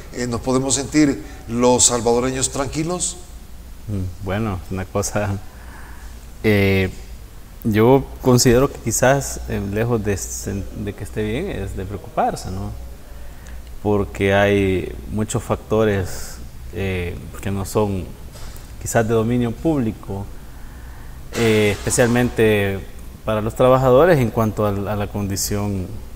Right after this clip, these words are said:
Speaker 2: específica, no solamente del fondo, sino que de sus mismas cuentas individuales, ¿no?
Speaker 1: Me refería al silencio que se ha dado.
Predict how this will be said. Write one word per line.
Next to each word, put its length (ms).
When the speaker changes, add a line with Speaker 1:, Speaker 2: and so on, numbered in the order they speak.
Speaker 2:
específica, 920
no 120
solamente 440
del 120
fondo, 320
sino 240
que 140
de 100
sus 240
mismas 240
cuentas 340
individuales, 520
¿no? 100
Speaker 1:
Me 140
refería 380
al 100
silencio 640
que 120
se 160
ha 100
dado. 440